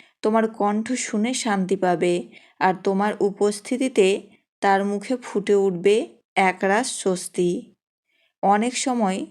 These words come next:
সে আলাপের মাঝেই তোমার দিকে একটু ঝুঁকে পড়বে, তোমার হাতের কাছে আসবে, অথবা এমনভাবে বসবে যাতে তোমাদের মধ্যে দূরত্বটা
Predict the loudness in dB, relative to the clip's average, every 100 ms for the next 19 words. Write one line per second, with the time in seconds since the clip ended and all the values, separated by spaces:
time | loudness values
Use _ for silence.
0 | _ -14 -2 0 2 2 2 2 0 0
1 | 2 0 0 2 2 2 -4 -4 -2 0
2 | 0 -2 -2 0 0 0 -2 -2 -4 -4
3 | -6 -2 -2 2 2 2 2 0 -6 -20
4 | -20 _ 0 2 2 2 0 2 0 2
5 | 0 0 0 0 0 0 0 0 -4 -2
6 | 0 0 0 0 0 -4 -18 -8 0 2
7 | 2 0 -2 0 2 4 2 2 0 0
8 | 0 -6 _ _ -6 0 0 2 0 0
9 | -4 -2 0 0 0 0 -2 -2 -4 0
10 | 2 2 0 0 -2 -2 -2 2 0 0